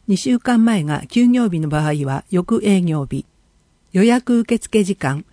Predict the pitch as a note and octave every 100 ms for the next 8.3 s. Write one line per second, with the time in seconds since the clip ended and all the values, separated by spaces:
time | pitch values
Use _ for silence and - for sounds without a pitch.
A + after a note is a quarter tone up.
0 | _ _ - A#3+ C4 G#3+ E3 F#3 G3 F3+
1 | - G#3+ G#3 A3 - E3 D#3+ D3 C3+ -
2 | _ - G3+ A#3 E3 E3 D3+ C3 C3 _
3 | _ _ _ _ _ _ _ _ _ _
4 | _ _ _ _ _ _ - C4 A3+ F#3
5 | - - D3 - _ _ _ - A#3+ -
6 | A#3 G3+ D#3+ C3+ C3+ - - _ _ -
7 | G3+ G3 F#3 E3 - - F#3+ A#3 A3+ G3+
8 | - C#3